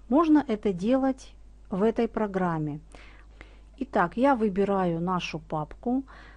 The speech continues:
нажимаю правую кнопку мыши, и у меня появляется диалоговое окно, в котором мы можем добавить архив с названием нашей папки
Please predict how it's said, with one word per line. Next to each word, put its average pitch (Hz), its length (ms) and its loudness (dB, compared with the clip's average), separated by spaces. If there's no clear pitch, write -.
нажимаю 226 640 2
правую 165 500 2
кнопку 196 500 -4
мыши, 160 640 -2
и 202 120 0
у - 20 2
меня 311 440 4
появляется 208 800 0
диалоговое 220 760 0
окно, 170 400 -4
в - 100 -20
котором 185 600 4
мы 254 100 6
можем 160 580 0
добавить 214 600 2
архив 185 640 -4
с - 120 -10
названием 185 600 2
нашей 175 320 0
папки 165 600 -2